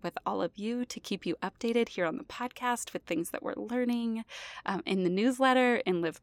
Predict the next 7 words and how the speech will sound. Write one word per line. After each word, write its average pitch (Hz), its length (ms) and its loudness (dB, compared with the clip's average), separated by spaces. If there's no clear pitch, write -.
Brightly, 233 460 2
in 190 100 2
our 185 100 4
Live 180 220 -2
Brightly 180 320 0
community, 226 760 2
and 180 520 2